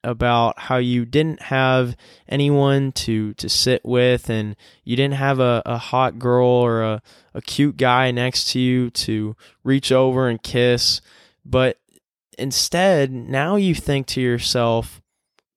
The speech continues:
"There's nobody next to me, nobody to bother me,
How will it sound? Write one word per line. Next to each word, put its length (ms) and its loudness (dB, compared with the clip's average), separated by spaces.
"There's 200 -2
nobody 420 2
next 360 0
to 60 -4
me, 440 -4
nobody 400 0
to 80 -2
bother 500 2
me, 460 -2